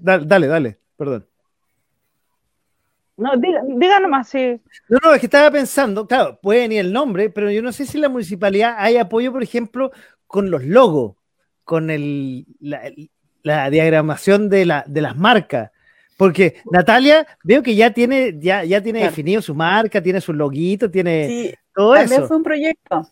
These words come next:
Speaker 3: también fue un proyecto municipal, también me lo gané.
Speaker 1: Mira.
Speaker 3: <laughs> Sí, los chicos del inacap,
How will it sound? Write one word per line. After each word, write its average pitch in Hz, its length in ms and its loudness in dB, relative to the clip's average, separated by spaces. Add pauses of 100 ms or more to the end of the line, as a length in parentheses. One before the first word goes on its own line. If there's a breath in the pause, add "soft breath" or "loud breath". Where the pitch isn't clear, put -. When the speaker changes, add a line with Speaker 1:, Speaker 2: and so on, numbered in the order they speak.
(100)
Speaker 3:
también 202 260 -4
fue - 80 -2
un 240 60 -8
proyecto 254 360 -4
municipal, 254 720 -6
también 160 240 -14
me 185 80 -4
lo 214 100 -6
gané. 233 220 -8
Speaker 1:
Mira. 208 440 -4
Speaker 3:
<laughs> - 440 -18
Sí, - 140 -8
los 294 240 0
chicos 262 420 2
del 202 880 -6 (880)
inacap, 202 580 -4